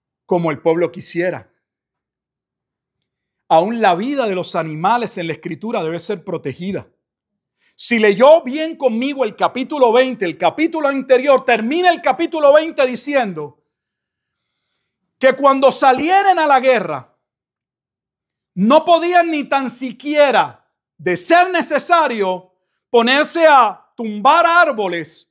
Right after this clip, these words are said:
a podar árboles para hacer armamento si eran árboles frutales. Le dice, no, porque de esos árboles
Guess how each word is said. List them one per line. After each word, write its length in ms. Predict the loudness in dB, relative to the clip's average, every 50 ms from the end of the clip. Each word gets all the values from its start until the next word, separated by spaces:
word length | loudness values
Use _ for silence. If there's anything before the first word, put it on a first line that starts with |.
| _ _ _ _ _
a 220 | 2 2 2 2
podar 400 | 2 2 4 4 4 4 4 4
árboles 560 | 4 4 4 2 2 0 -4 -6 -6 -8 -8
para 220 | _ 0 2 2 2
hacer 260 | 2 4 4 4 6
armamento 840 | 6 4 2 2 0 0 0 0 -2 -2 -4 -6 -6 -8 -8 -8 -10 _ _ _
si 240 | _ -12 -4 0 2
eran 260 | 4 4 4 4 4
árboles 400 | 4 4 4 4 0 -2 -2 -4
frutales. 840 | -4 -8 -10 -6 -4 -2 -2 -2 -2 -4 -10 -18 -20 -20 -20 _ _ _ _ _ _ _ _ _ _ _ _ _ _ _ _ _ _ _ _ _ _ _ _ _ _ _ _ _ _ _
Le 100 | 0 2
dice, 220 | 2 2 2 2 2
no, 120 | 2 2
porque 280 | 2 2 2 2 0 0
de 100 | 0 -2
esos 340 | -2 -2 -4 -4 -2 0
árboles 800 | 2 4 4 4 2 0 0 0 0 0 -2 -4 -6 -12 -18 _